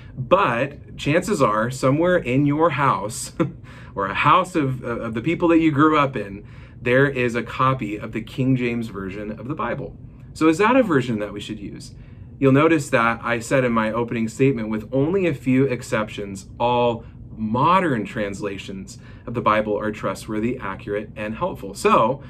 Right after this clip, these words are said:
what about these not so modern versions <laughs> that use older English?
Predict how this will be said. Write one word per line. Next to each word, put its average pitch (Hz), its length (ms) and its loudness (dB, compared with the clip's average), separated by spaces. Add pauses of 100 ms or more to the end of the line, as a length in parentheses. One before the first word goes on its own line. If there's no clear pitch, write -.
(200)
what 160 140 4
about 175 300 2
these 156 400 4 (280)
not 185 320 2
so 175 160 6
modern 131 400 2
versions 104 520 -4
<laughs> - 40 -16
that 131 360 0
use 131 320 4
older 135 420 6
English? 127 480 0